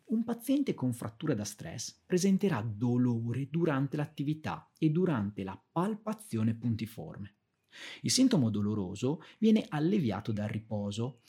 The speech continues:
mentre peggiora se l'attività di carico si prolunga. I sintomi possono esordire non appena si verifica un cambiamento nell'intensità delle attività. Per esempio, in presenza di un atleta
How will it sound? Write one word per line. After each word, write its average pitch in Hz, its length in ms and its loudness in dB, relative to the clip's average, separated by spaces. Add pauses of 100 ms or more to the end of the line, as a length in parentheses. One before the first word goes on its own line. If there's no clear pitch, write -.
(140)
mentre 107 420 4
peggiora 104 800 -2
se - 200 -4
l'attività 98 600 -8
di 190 140 -4
carico - 560 -12
si - 200 -6
prolunga. 110 580 -4 (680)
I 202 80 4
sintomi 139 600 2
possono 107 500 -4
esordire 120 720 0
non 123 260 2
appena 117 420 -2
si - 180 -6
verifica 156 560 -2
un 156 180 4
cambiamento 143 640 0
nell'intensità 117 800 0
delle 143 140 0
attività. 113 600 -2 (280)
Per 120 80 0
esempio, 98 520 -4 (280)
in 117 100 2
presenza 104 500 0
di 92 140 -8
un 104 140 -2
atleta 117 540 -4